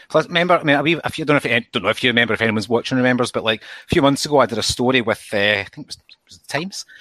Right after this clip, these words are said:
and it was to do with the number, uh, the, the average numbers of hires people were leaving school with across the country. So the twenty percent richest areas in Scotland, pupils are more likely from them to leave with five hires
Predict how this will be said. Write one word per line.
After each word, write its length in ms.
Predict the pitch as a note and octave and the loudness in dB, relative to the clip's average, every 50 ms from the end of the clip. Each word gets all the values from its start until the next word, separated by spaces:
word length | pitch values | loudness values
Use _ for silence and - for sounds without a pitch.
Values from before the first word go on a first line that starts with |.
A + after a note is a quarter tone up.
| - - - - - - - | -20 -20 -20 -20 -14 -6 -4
and 120 | C#3 A#2+ | -2 -2
it 80 | C3 A#2+ | -2 -2
was 160 | C3 A2+ - | -4 -4 -6
to 100 | - - | -6 -2
do 120 | B2 E3+ F3+ | 0 2 2
with 80 | E3 | 4
the 60 | C#3+ | 2
number, 240 | A#2+ A#2 A2+ G2+ A2+ | 2 2 0 -2 -4
uh, 180 | G#2 - B2 A2 | -4 -2 -2 0
the, 240 | F#2 A2 G#2+ G#2 G2 | 2 2 2 2 2
the 80 | - A2 | 0 0
average 340 | A2+ B2+ C3 B2+ C#3 A#2+ A2 | 2 2 2 0 0 0 0
numbers 240 | A2+ G#2+ G2+ G2 F2 | -2 -2 -2 -4 -4
of 60 | F2 | -4
hires 460 | - G2 F#2+ G#2 G#2+ G#2 G2 - - G2+ - | -2 0 0 2 2 0 0 -2 -8 -12 -12
people 160 | G#2+ G2 G#2 | -8 -6 -4
were 80 | G2+ G#2 | -2 -2
leaving 260 | G#2 A2 G2 F#2+ G2+ | -2 -2 -2 -2 -2
school 260 | F#2+ - - A2 G#2 | -2 -2 0 0 0
with 160 | G#2+ A2+ G2+ | 0 0 -2
across 280 | - - - G#2+ G2+ - | -4 -4 -4 -4 -4 -4
the 60 | - - | -4 -4
country. 360 | - A#2 A#2 A#2+ - C3+ A2+ | -2 -2 -2 0 0 -2 -2
So 360 | - - C3 A#2+ A2 A2+ A#2+ - | 0 2 2 2 2 2 0 0
the 140 | A#2 A#2 A2 | 0 0 0
twenty 300 | - - - E3 E3 - | 0 0 0 0 0 -2
percent 500 | - C3+ - - B2+ A#2+ A#2+ A#2+ - - _ _ _ _ _ - | -2 -2 -2 0 0 2 0 0 -4 -8 _ _ _ _ _ -6
richest 640 | G#2+ G#2+ - - - - D3 C3 - - - - - | -4 -2 -2 -2 -4 -4 -4 -4 -4 -6 -8 -6 -4
areas 340 | C#3 C3 B2+ B2+ B2 A2 A2+ | -2 0 2 2 2 0 0
in 60 | A#2 | -4
Scotland, 580 | - - - B2+ B2 G2 G2+ F2+ F2+ - - - _ _ _ _ _ _ _ _ _ _ _ | -4 0 2 2 2 2 -2 -6 -8 -8 -10 -12 _ _ _ _ _ _ _ _ _ _ _
pupils 320 | - - C#3+ - C3+ C3+ B2+ | -6 -4 -4 -2 0 0 2
are 80 | C3 | 4
more 260 | B2 B2 C3 C#3 C#3+ C3 | 4 6 6 6 6 4
likely 320 | A#2+ A#2 A#2+ - - B2 | 4 0 0 0 -2 -4
from 200 | - - A#2+ G#2+ | -4 -4 -2 0
them 200 | G2+ A2 A2 A2 | 0 2 0 0
to 120 | - - | -2 -4
leave 220 | A2+ A2 A2+ A2 G2 | -2 0 0 0 0
with 120 | G#2 G2 | -2 -4
five 340 | - - G2+ G#2 A2+ A2+ - | 0 2 2 2 2 0 -2
hires 580 | - B2+ A#2 G2+ E2+ D#2+ D#2+ - - - - | 0 0 0 0 -2 -4 -6 -8 -8 -8 -8